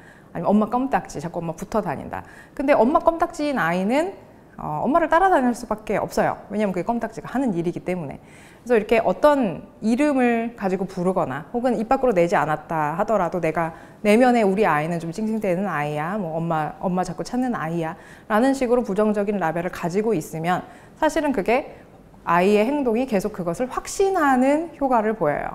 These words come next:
아이가 그 행동을 할 때마다, 엄마를 찾는 행동을 할 때마다 "역시 찡찡대는구나, 찾는구나,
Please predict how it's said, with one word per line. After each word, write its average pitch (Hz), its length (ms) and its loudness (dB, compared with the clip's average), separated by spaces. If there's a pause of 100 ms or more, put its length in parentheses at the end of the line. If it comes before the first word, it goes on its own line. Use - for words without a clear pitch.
(480)
아이가 220 440 6
그 220 200 4
행동을 240 340 2
할 320 160 0
때마다, 294 320 0
엄마를 175 260 0
찾는 202 220 -2
행동을 240 260 0
할 269 60 -2
때마다 233 280 0
"역시 247 380 -2
찡찡대는구나, 180 640 -4
찾는구나, 214 520 -6